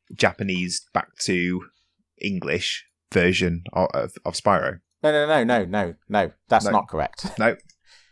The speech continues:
Speaker 2: I'm gonna show you the picture, because
Speaker 1: Okay,
Speaker 2: that's
Speaker 1: that's
Speaker 2: the easiest way
Speaker 1: probably
Speaker 2: to do it. So what you're looking at now
Speaker 1: Yep.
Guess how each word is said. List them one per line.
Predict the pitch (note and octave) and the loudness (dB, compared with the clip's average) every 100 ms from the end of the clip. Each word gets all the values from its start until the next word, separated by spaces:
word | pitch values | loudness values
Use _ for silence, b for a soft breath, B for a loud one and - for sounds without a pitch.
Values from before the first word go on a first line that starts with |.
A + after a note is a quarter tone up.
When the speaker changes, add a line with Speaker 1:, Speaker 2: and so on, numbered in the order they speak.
| b b _ - | b b _ 0
Speaker 2:
I'm | B2+ | 2
gonna | D3 F3 | 4 4
show | - D#3 | 6 6
you | C#3 | 6
the | A2+ | 2
picture, | B2 G#2+ - D2 - | -2 -4 -4 -8 -2
because | B2 A#2 | 0 0
Speaker 1:
Okay, | F2+ | 2
Speaker 2:
that's | E2 | 2
Speaker 1:
that's | E2+ | 0
Speaker 2:
the | G2+ | -2
easiest | F#2 F2+ - | -6 -12 -6
way | F#2+ F2 F2 | -4 -2 -4
Speaker 1:
probably | F2+ - - E2 | -6 -8 -8 -10
Speaker 2:
to | - - | -6 -2
do | F#2 | 0
it. | D#2 F2 _ _ | 0 -4 _ _
So | - - - A#2+ | -14 -8 0 0
what | A2+ C#3 | 4 4
you're | B2 C3+ | 6 4
looking | C3 - G2+ | 4 -2 -4
at | F2+ A#1+ | -4 -4
now | D2+ E2 A#2+ - | -4 -6 -6 0
Speaker 1:
Yep. | G#2 | 0